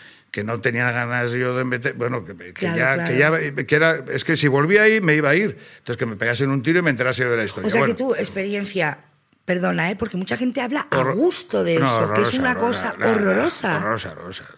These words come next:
Speaker 1: horrorosa. O sea, yo no, lo único, y, y por eso quería acabar con la experiencia, porque era horrorosa, o sea, que, y entonces me vino un menda
Speaker 2: Sí.
Speaker 1: que yo no sabía si, yo, a todo esto yo pensaba que todos los médicos eran de eta, que era
Speaker 2: Sí, sí,
Speaker 1: la
Speaker 2: sí, sí,
Speaker 1: cúpula,
Speaker 2: claro,
Speaker 1: y eso,
Speaker 2: conspiración
Speaker 1: sí.
Speaker 2: total.
Speaker 1: Sí, sí, total.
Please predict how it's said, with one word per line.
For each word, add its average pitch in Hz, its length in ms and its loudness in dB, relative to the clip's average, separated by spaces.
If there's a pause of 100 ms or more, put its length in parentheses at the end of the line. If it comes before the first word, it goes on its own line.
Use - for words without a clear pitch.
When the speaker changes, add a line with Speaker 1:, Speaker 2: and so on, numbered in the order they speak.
Speaker 1:
horrorosa. 92 440 -12 (360)
O - 40 -20
sea, - 140 -10
yo 95 220 -6
no, 95 840 -8 (120)
lo 107 100 -8
único, 120 260 -2
y, 117 40 -4 (120)
y 104 60 -6
por 110 160 -6
eso 117 100 -4
quería 123 220 2
acabar 117 280 -2
con 117 120 -4
la 117 60 -4
experiencia, 120 360 -2
porque 117 180 -4
era 107 120 -4
horrorosa, 117 500 -6
o - 40 -20
sea, 87 180 -14
que, 87 240 -14 (880)
y 123 140 -2
entonces 135 680 0 (200)
me 123 180 0
vino 175 240 4
un 160 80 2
menda 160 580 2 (360)
Speaker 2:
Sí. 175 420 0 (180)
Speaker 1:
que 98 200 -6
yo 113 100 -2
no 123 80 -2
sabía 123 200 0
si, 110 100 -2 (180)
yo, 95 120 -12 (100)
a 107 80 -4
todo 113 120 -6
esto 131 120 -4
yo 139 120 0
pensaba 143 240 0
que 139 60 -2
todos 135 160 0
los 131 80 -2
médicos 139 340 -2
eran 123 240 -2
de 143 120 -2
eta, 104 240 -8
que 90 80 -10
era 104 120 -4 (100)
Speaker 2:
Sí, 110 80 -4
sí, 160 120 -6
Speaker 1:
la - 40 -4
Speaker 2:
sí, - 60 -6 (200)
sí, 156 80 -2
Speaker 1:
cúpula, 147 60 -2
Speaker 2:
claro, 165 200 -2
Speaker 1:
y 175 40 0
eso, 185 120 -6
Speaker 2:
conspiración 160 500 -2
Speaker 1:
sí. 180 80 -2
Speaker 2:
total. 170 400 -4
Speaker 1:
Sí, 185 160 0
sí, 147 100 0
total. 117 320 -2